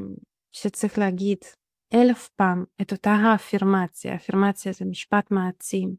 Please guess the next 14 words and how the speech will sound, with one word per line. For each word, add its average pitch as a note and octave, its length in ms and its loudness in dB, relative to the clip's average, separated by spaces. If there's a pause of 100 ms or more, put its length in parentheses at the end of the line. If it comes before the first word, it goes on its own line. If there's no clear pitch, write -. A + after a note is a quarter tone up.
(540)
נגיד, G3+ 480 2 (440)
אה, F#3 220 -2
במקום G3+ 420 2
כל G#3+ 200 2
הגברים G3 440 0
בוגדים, G3+ 480 2
להגיד, G3+ 500 -2 (120)
אה, F#3 240 -2 (720)
יש G#3 340 4
בעולם G#3 340 4
הזה G3 160 -2
גברים F#3+ 520 2
שהם G3 800 -2 (120)
נאמנים G#3 760 4